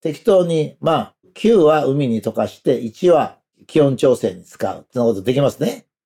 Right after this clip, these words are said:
それはまあ、根元で分けるんですから、簡単ですから。そして海に今度はそれをブクブクってやるわけですよ。で、ブクブクってやりますとね、それは海に溶けます。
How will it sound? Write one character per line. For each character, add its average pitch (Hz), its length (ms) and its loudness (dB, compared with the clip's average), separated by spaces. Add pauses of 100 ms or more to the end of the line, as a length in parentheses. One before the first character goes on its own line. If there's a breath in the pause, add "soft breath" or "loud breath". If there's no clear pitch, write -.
そ 147 60 -8
れ 147 80 2
は 139 60 2
ま 139 80 -2 (520)
あ、 - 60 -4
根 127 120 2
元 202 220 2
で 170 60 4
分 127 160 2
け 143 80 2
る 131 80 2
ん - 20 -2
で 110 60 -6
す - 80 -14
か 107 60 -6
ら、 - 60 -6
簡 131 200 -6
単 123 180 0
で 104 60 -2
す - 80 -8
か - 100 -12
ら。 - 160 -20 (500)
そ 208 120 -2
し 190 100 -6
て - 140 2
海 240 320 4
に 175 180 -2
今 151 240 -2
度 117 80 2
は 104 120 0
そ - 100 -6
れ 123 80 4
を 120 80 4
ブ 143 100 -6
ク 180 80 -2
ブ 175 160 -4
ク 180 120 0
っ - 20 0
て - 160 -4
や 123 80 2
る 139 60 4
わ 123 100 2
け 98 80 -8
で 90 100 -14
す - 180 -20
よ。 - 140 -18 (540)
で、 156 120 -4
ブ 170 160 -2
ク 220 80 0
ブ 220 120 -2
ク 233 120 4
っ - 20 -2
て 175 140 0
や 135 60 4
り 135 80 2
ま 147 100 2
す 135 100 -8
と 101 120 -6
ね、 202 260 -2 (460)
そ - 120 -6
れ 196 100 4
は 185 320 4
海 208 200 0
に 123 160 -4
溶 117 120 -10
け 170 100 2
ま 151 140 0
す。 - 220 -18